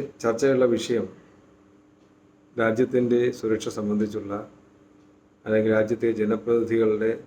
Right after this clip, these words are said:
സുരക്ഷ സംബന്ധിച്ചുള്ള, അല്ലെങ്കിൽ രാജ്യത്തിൻ്റെ പരമോന്നത സഭയായ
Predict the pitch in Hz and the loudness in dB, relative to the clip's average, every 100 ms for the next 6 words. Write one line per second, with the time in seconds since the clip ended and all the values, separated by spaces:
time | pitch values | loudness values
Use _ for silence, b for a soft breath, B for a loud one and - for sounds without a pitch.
0 | - - _ _ - - _ _ _ _ | -20 -20 _ _ -20 -20 _ _ _ _
1 | - 110 110 127 113 110 107 104 101 98 | -2 0 0 -4 -4 -2 -2 -4 -6 -10
2 | 98 - - - _ - - - - 110 | -10 -12 -20 -20 _ -20 -20 -20 -4 2
3 | 110 110 107 117 113 107 104 107 113 117 | 2 2 0 -2 -2 0 0 0 2 2
4 | 117 110 110 101 107 104 | 2 2 0 0 -2 0